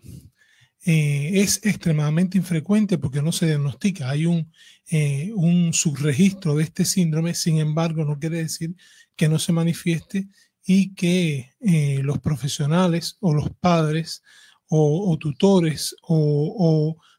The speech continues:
profesionales, por ejemplo, que trabajan en instituciones como las instituciones educativas, eh, no deban tener en cuenta, eh, la existencia de este síndrome. El síndrome de Munchausen por poder recibe su nombre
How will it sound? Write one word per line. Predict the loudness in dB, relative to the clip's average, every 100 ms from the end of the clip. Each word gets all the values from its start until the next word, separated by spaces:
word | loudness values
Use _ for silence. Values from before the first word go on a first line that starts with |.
| _
profesionales, | 2 4 2 0 0 2 0
por | 0 0
ejemplo, | 2 2 2
que | -2
trabajan | -2 -2 0 0
en | 2
instituciones | 0 -2 -4 -2 0 -2
como | 0 -2
las | 0
instituciones | -4 -4 -4 0 0 2
educativas, | 0 -2 -2 0 2 -2 -8 _ -20 -20 _ _
eh, | -2 0
no | 0 2
deban | 0 -2
tener | -2 -2 0
en | -2
cuenta, | -2 -2 -2 -6 -8 _ _ _ _
eh, | -2 -2 -2
la | -4
existencia | -4 -8 0 0 2 -2
de |
este | -2 -4
síndrome. | -2 -4 -6 -16 _ _ _ _ _ _ _ _ -4
El | 0
síndrome | 4 4 4 4
de | 4
Munchausen | 2 0 0 2 0
por | -2 -4
poder | -2 0 0 -4 _ -20 _ -4
recibe | -4 0 0
su | 0 0
nombre | 0 0 -4 -8